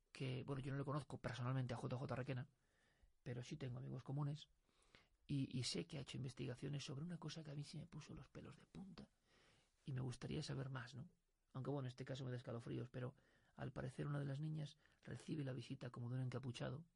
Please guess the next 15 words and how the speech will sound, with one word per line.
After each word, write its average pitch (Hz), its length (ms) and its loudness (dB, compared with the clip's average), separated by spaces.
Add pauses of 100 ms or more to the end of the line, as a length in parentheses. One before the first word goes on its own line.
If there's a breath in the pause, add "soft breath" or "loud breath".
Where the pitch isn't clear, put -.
(480 loud breath)
de 147 160 0
alguien 131 460 2 (1040 loud breath)
embozado, 127 500 -2 (920)
de 131 120 0
alguien 123 300 0
que 120 100 -4
la 107 80 -4
asusta - 460 -6 (600 soft breath)
en 120 180 -2
el 113 180 -4
portal 120 360 -6
de 120 60 -2
su - 140 -6
casa, - 260 -8
¿no? - 140 -12